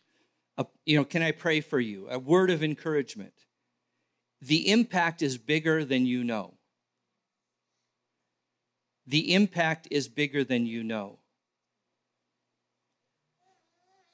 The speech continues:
The Thes-, the, the Philippians, like us, are learning of, in their,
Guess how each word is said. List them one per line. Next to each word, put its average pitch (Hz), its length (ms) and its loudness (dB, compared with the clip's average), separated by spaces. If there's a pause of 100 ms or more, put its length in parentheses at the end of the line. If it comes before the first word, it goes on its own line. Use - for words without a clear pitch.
(1800)
The 165 80 4
Thes-, 226 460 2 (160)
the, 160 320 0 (180)
the 160 140 0
Philippians, 156 1000 0 (240)
like 190 340 2
us, - 540 -2 (2000)
are 170 240 8
learning 185 680 4
of, 135 380 2
in 151 280 0
their, 143 420 0